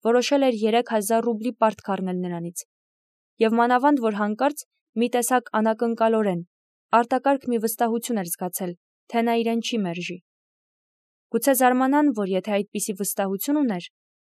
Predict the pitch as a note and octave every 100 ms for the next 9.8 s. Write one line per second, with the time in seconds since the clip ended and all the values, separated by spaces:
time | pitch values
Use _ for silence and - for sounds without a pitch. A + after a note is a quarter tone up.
0 | _ - A3 B3 B3 - B3 B3+ D#4+ C#4+
1 | A3 F#3+ - G#3+ A3 C#4 - D4 C4+ A#3
2 | F3+ G3 F3+ F3 F#3 F#3 F3+ - E3+ -
3 | _ _ _ _ _ G3+ G3+ A3+ A3+ A3
4 | A3 G#3+ - - A3 A3 A3+ F#3+ G#3+ G3+
5 | G3 A3 G#3 G3+ B3 G#3+ E3+ _ _ _
6 | _ _ _ - A3 G#3 A#3+ C4 C4+ B3+
7 | C4+ B3+ B3+ G#3 F3 E3 E3+ _ _ _
8 | _ - B3 C#4 - G3+ F#3+ G3+ G#3+ -
9 | D4 C4 B3 B3 A#3+ A#3+ - F3